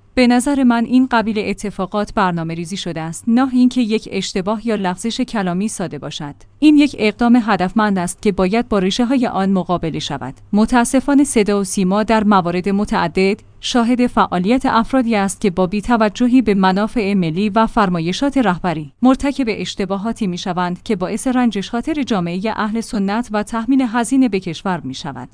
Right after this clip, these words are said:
صدا و سیما باید برای کارکنان خود و حتی مهمانانی که به برنامه‌ها دعوت می‌شوند،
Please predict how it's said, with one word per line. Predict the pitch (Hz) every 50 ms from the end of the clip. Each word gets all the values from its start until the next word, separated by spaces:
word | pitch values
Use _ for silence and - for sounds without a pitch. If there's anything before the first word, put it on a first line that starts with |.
| _ -
صدا | - - - 254 220 269 262
و | 254
سیما | 247 - - 208 180 185 208 220
باید | 202 214 196 185 202 214 208
برای | - 240 240 254 269 262 247
کارکنان | - 247 233 214 - 220 208 214 233 233 233
خود | 214 - 220 202 180 -
و | 190 196
حتی | 190 226 285 285 - 262
مهمانانی | 233 185 175 185 180 196 190 190 220 247 262 269
که | 254 - 226 175
به | 180 180
برنامه‌ها | 170 196 190 185 185 208 202 202 202 190 214 226
دعوت | 214 190 190 180 165 180 180 180 -
می‌شوند، | 151 143 - 160 139 123 135 127 - -